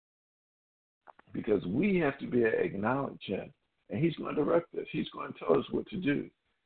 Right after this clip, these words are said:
You know, many times, you know, on a daily basis, things are going on in our life. We don't know why that happened. But if we just trust, trust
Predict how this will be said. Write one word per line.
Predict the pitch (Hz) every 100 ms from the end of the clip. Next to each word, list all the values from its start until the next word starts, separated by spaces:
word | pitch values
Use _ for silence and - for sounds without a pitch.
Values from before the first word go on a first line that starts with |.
| _ -
You | 120
know, | 120 104
many | 98 120 139
times, | 117 151 143 131 -
you | 113
know, | 123 110 104 107 _ _ _ _ _ _ - - - -
on | 120 113
a | 107
daily | 127 147
basis, | - 135 160 - -
things | 131 135 110
are | 113
going | 123 123 117
on | 110
in | 107
our | 110 110
life. | 123 -
We | -
don't | 127 147
know | 127
why | 110 -
that | - - 92 135
happened. | 170 - - _ _ _ _ _ _ _ _ _ _ _ _ _ _ _
But | - 107 - - -
if | 101 107
we | 117
just | 92 - - -
trust, | 151 147 - - _ _ - -
trust | 170